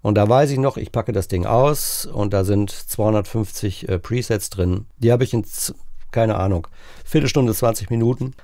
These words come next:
hab ich die durchgescrollt und kein einziges war dabei, wo ich dachte, "Oh wow, geil,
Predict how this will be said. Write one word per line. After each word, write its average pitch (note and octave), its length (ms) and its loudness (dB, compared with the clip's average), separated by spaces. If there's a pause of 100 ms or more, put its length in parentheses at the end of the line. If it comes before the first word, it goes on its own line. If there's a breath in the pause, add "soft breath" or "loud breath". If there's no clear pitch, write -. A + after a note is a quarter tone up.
hab C3 160 4
ich B2+ 80 2
die G#2+ 120 2
durchgescrollt G#2+ 960 2 (720 soft breath)
und A#2+ 380 2 (220)
kein D#3 420 4
einziges B2+ 760 0
war G2+ 160 4
dabei, F#2+ 420 4
wo G2 140 0
ich F#2 80 -2
dachte, G#2+ 380 0
"Oh A2 200 4
wow, F#2 380 2 (440)
geil, F#2+ 400 -2